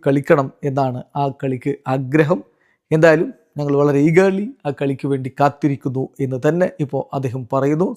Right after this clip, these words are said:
So, ആ, അദ്ദേഹത്തോട് ചോദിച്ചതാണ്, "Sending a message to Pakistan with this performance." ആ തരത്തിലാണ് ചോദ്യം. കാരണം, അങ്ങനെയുള്ളൊരു പെർഫോമൻസ് ആണല്ലോ ടീം ഇന്ത്യ നടത്തിയത്. അപ്പോൾ അത് പാകിസ്ഥാൻ ഒരു മുന്നറിയിപ്പാണോ, ഒരു സന്ദേശമാണോ എന്നൊക്കെയാണ് ചോദിക്കുന്നത്.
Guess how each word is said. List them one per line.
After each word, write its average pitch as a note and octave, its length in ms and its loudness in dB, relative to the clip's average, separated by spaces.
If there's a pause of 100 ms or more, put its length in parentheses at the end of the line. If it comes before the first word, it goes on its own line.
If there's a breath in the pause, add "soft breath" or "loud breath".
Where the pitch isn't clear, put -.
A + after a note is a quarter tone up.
So, A#3 120 6 (580 soft breath)
ആ, C#3+ 60 0 (360)
അദ്ദേഹത്തോട് D#3+ 340 4
ചോദിച്ചതാണ്, F3+ 640 4
"Sending C#3 340 -4
a - 20 -8
message C#3 300 -2
to D#3+ 220 -4
Pakistan D3+ 460 -2
with D3 120 -4
this D3 160 -6 (140)
performance." C#3+ 840 -4
ആ - 360 -4
തരത്തിലാണ് F3 340 -2
ചോദ്യം. C3+ 220 -4
കാരണം, C#3 160 -2
അങ്ങനെയുള്ളൊരു F#3+ 540 -2
പെർഫോമൻസ് D#3 460 -6
ആണല്ലോ B2+ 280 -8
ടീം C3 100 -6
ഇന്ത്യ C3 140 -10
നടത്തിയത്. B2 280 -10
അപ്പോൾ D3 160 -2
അത് F3 80 0 (480 soft breath)
പാകിസ്ഥാൻ F3+ 420 2
ഒരു F#3 100 -2
മുന്നറിയിപ്പാണോ, F3 680 0
ഒരു F3 80 -4
സന്ദേശമാണോ F3 580 0
എന്നൊക്കെയാണ് F3+ 340 -2
ചോദിക്കുന്നത്. F3+ 640 0